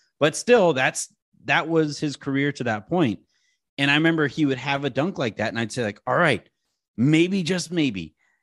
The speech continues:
maybe, just maybe, his back is starting to feel a little bit better. And then you would get, like, an update,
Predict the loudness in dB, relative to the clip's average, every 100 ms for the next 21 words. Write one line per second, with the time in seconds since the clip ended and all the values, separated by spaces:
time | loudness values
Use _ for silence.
0 | _ -6 0 2 2 2 0 -2 0 0
1 | 0 0 -2 -4 -6 -6 -8 -8 -4 -4
2 | -4 -4 -4 -2 -4 -4 -2 -2 -2 -4
3 | -4 -4 -2 -2 -2 -4 -6 -6 -6 -4
4 | -4 -4 -2 -4 -4 -2 -2 -2